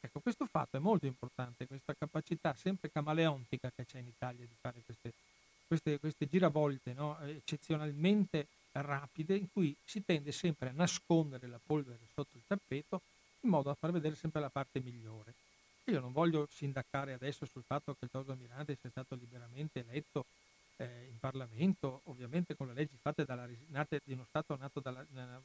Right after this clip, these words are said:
nazione, uno, con uno Stato nato dalla resistenza, da quella che lui voleva fucilare, dai partigiani che lui voleva fucilare,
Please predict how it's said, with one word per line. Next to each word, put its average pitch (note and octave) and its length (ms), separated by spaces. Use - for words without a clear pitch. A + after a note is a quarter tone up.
nazione, D#3 500
uno, B2 220
con C3 120
uno B2 200
Stato - 360
nato C#3 200
dalla B2 220
resistenza, B2 760
da A2+ 100
quella C#3+ 220
che - 120
lui B2+ 100
voleva B2+ 320
fucilare, A#2+ 720
dai B2 140
partigiani B2+ 600
che - 60
lui A#2+ 120
voleva A#2+ 360
fucilare, B2+ 640